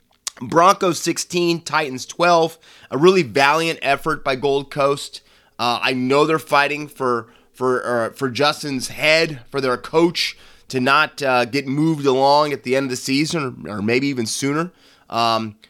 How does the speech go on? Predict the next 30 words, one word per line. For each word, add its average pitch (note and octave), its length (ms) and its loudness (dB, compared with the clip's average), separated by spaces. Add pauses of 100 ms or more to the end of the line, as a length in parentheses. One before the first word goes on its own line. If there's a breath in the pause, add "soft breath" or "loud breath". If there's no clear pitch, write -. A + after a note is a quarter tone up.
(280 soft breath)
and, D#3+ 160 -2
you F3 120 2
know, F3 180 6
and E3 100 2
it E3+ 120 2
really F#3 240 6
showed. A#2+ 480 0
I C#3+ 120 0
told E3+ 320 0
you F#3 80 2
again, C3 260 0
I A#2+ 80 0
think D3 220 -6
Justin C3+ 300 -4
Holbrook's C3+ 340 -4
a A2 60 -4
great C3 360 0
coach. - 460 -4 (200 soft breath)
I B2 100 -4
think C3+ 180 -2
he's A#2+ 140 -2
a, G#2 420 -4
a - 20 -2
really C3+ 340 0
good D#3 380 0
coach G2+ 500 -4 (240 soft breath)
in C#3+ 120 -4
the C#3 80 -4
standpoint C#3 720 -2
that B2 260 -4